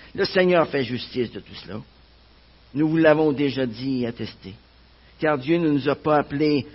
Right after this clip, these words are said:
à l'impureté, mais à la sanctification. Ainsi, celui qui rejette ses préceptes ne rejette pas un homme, mais Dieu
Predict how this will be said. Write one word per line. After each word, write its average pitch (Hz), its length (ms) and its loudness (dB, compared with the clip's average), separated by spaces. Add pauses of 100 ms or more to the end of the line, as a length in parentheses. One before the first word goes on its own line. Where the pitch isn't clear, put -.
(120)
à 113 160 -2
l'impureté, 180 920 0 (240)
mais 160 440 2 (500)
à 135 120 2
la 135 320 2 (300)
sanctification. 156 1120 -4 (680)
Ainsi, 139 460 -2
celui 143 360 -4
qui 131 200 -4
rejette 131 460 -2
ses 147 180 -8
préceptes 131 480 -10 (540)
ne 123 140 0
rejette 120 460 -2
pas 113 140 -6
un 107 160 -6
homme, 117 300 -6 (680)
mais 113 180 -6
Dieu 113 460 -4